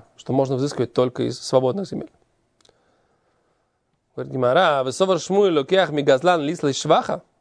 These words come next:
А что ты хочешь сказать? Да? Человек, который покупает, Шмуэль, то есть мы утверждали все время, так сказать, как бы мы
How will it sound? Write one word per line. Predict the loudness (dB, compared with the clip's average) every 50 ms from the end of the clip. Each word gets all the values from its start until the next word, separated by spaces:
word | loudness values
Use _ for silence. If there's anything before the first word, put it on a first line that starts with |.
| _ _ _ _ _ _ _ _ _ _ _ _ _ _ _ _
А | -14 -8
что | -6 -4
ты | 0 2
хочешь | 2 2 2
сказать? | 2 2 0 2 2 -2 -6 _
Да? | -8 -6 -6 -6 -8 -12
Человек, | -8 0 2 4 4 4 2
который | 0 0 0 0 -2
покупает, | -2 -6 -6 -4 -4 2 4 6 6 6 4 0 -2 -6 _ _ _ _ _
Шмуэль, | -14 -8 -2 0 0 0 0 -2
то | -6 -14 -18
есть | -18 -18 -20 -20 -20 -16 -6
мы | 0 2 4 4 4
утверждали | 2 2 0 -2 0 2 2 2 2 2 0
все | -2 -2 -2
время, | -2 0 -2 -4
так | -6 -8
сказать, | -8 -8 -2 -2
как | 0 0
бы | 2 2
мы | 2 2 2 2